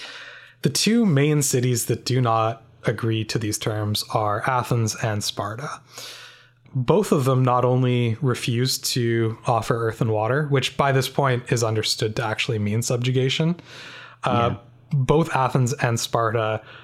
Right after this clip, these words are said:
Speaker 1: commit what is a pretty large taboo in the, in the ancient world and kill the ambassadors.
Speaker 2: Yeah, they kick 'em down a hole. You know, this is that place.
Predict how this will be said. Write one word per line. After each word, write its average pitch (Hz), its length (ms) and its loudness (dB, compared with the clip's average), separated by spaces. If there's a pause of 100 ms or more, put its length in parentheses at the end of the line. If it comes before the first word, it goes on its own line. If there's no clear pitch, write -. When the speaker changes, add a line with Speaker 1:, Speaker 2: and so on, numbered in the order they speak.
(240)
Speaker 1:
commit 123 460 2
what 143 140 4
is - 300 0 (100)
a 139 100 0
pretty 214 440 -2
large 120 340 2
taboo 127 380 2
in 117 100 2
the, 110 300 0
in 123 100 2
the 113 100 2
ancient 107 320 -2
world 120 420 0
and 113 340 0 (260)
kill 143 240 2
the 120 140 2
ambassadors. - 880 -6 (200)
Speaker 2:
Yeah, 160 200 -4
they 107 60 -8
kick 139 180 -2
'em 135 80 2
down 139 160 0
a 143 40 0
hole. 131 320 -4 (520)
You 127 100 -6
know, 120 180 -4
this 123 300 -6
is 123 300 -4
that 127 200 -2
place. - 540 -4